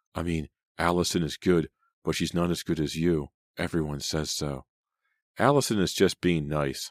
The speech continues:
Selena answered. She dumped her backpack on the pink and white bedspread. "I'll help you learn your lines for the audition," Katie offered. "Mm-hmm," Selena replied absently, but she already knew she didn't want help. She liked to learn lines by herself.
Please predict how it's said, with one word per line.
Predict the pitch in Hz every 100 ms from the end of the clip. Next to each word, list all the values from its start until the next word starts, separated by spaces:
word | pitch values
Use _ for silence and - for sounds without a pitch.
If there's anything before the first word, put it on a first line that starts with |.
| -
Selena | 73 71
answered. | 67 69 69 - 71 _ _ _ -
She | -
dumped | 76 87 -
her | 92
backpack | 98 98 - 73 73 -
on | 73
the |
pink | 69 - 78
and | 80
white | 76 71
bedspread. | 78 76 - 73 67 - _ _ _ _ _ -
"I'll | 85
help | 76 90 87
you | 90
learn | 85 85
your | 82 78
lines | 82 85 82
for | 78
the | 80
audition," | 78 76 90 - 82 87 _
Katie | - 78 73
offered. | - 69 73 76 _ _ _ _ _ _ _ _ 101
"Mm-hmm," | 101 104 101 87 113 113 123 _ _ -
Selena | - 90 80
replied | 78 71 80 76
absently, | 73 76 - - 73 73 _ _ -
but | 87
she | - 87
already | 101 113 101
knew | 92 90
she | -
didn't | 82 76 76
want | 71 69
help. | 78 71 - _
She | - 104
liked | 98 113 -
to | 78
learn | 82 80
lines | 76 78
by | - 71
herself. | 69 76 - 87 69 -